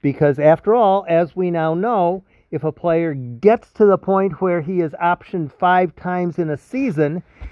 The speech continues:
he is then put on waivers. So if the Cubs get to a point where someone is getting toward the limit early on in the season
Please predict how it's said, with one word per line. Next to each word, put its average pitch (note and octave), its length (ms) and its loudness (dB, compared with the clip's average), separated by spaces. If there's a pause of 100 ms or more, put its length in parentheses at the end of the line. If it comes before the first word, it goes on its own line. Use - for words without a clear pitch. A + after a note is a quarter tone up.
(140)
he F#3 100 2
is D3+ 140 2
then D3 200 2
put C#3+ 200 0
on C#3+ 160 2
waivers. F#3 580 2 (360)
So F3+ 180 2
if F3+ 160 2
the F#3+ 80 -4
Cubs G3 340 2
get A3 320 0
to F#3 160 0
a E3 80 2
point E3 380 -4 (180)
where A3+ 640 2 (800)
someone F#3+ 760 0
is F3+ 760 2 (2000)
getting F#3+ 380 4
toward G3 420 0
the F3 80 -4
limit B3+ 380 0 (920)
early G3 280 6
on G3 220 0
in F3 120 -2
the D#3+ 80 -4
season A3 580 -6